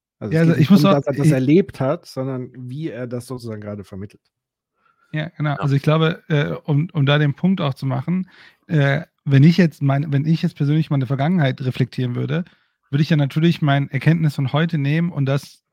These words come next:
Speaker 2: kontextualisieren. Und man kann schon sagen, dass es ein bisschen frappierend ist, dass jemand mit, ich sag mal,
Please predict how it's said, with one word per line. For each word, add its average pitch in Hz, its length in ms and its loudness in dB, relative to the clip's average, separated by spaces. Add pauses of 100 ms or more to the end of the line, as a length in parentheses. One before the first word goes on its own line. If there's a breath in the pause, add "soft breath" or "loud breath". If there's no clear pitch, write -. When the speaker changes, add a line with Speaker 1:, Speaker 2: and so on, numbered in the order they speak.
(120)
Speaker 2:
kontextualisieren. 139 960 -4 (400)
Und 143 100 -2
man 139 80 0
kann 160 220 2
schon 214 280 -2
sagen, 170 300 -2
dass 147 140 -6
es 139 80 -6
ein 147 140 0
bisschen 156 320 0
frappierend 180 500 -2
ist, 127 240 -10
dass 139 180 -6
jemand 151 320 -2
mit, 139 300 -6 (640)
ich 120 100 -12
sag 151 120 0
mal, 147 280 -2